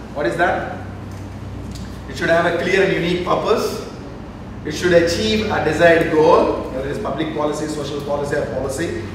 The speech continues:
whatever, that is considered to be in the best interest of all members of the society, because we're talking about public policies, policies that are related to each and every citizen in this country. What are those?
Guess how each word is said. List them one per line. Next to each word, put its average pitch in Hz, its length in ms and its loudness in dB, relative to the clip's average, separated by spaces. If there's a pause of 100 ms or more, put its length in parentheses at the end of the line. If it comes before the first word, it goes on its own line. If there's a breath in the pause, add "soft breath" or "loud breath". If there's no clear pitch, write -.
(120)
whatever, 151 680 0 (680)
that 160 260 4
is 175 180 -2
considered 190 640 2
to 180 140 2
be 180 140 4
in 175 80 6
the 151 80 2 (100)
best - 340 2
interest 170 300 -4
of 170 160 -2
all 185 440 4
members 160 320 0
of 135 120 -4
the - 80 -6
society, - 440 -6
because 143 200 -4
we're 139 100 -4
talking 135 200 -4
about 135 220 -8
public 170 340 -4 (120)
policies, - 640 -10 (460)
policies 156 400 -2
that 135 160 -4
are 135 240 -2
related 156 380 -4
to 156 60 -6 (200)
each - 180 -6
and 175 120 -4
every 175 320 0
citizen 151 440 -6 (300)
in 123 80 -8
this 120 160 -8
country. - 300 -10 (1080)
What 123 120 -4
are 160 120 0
those? - 380 -4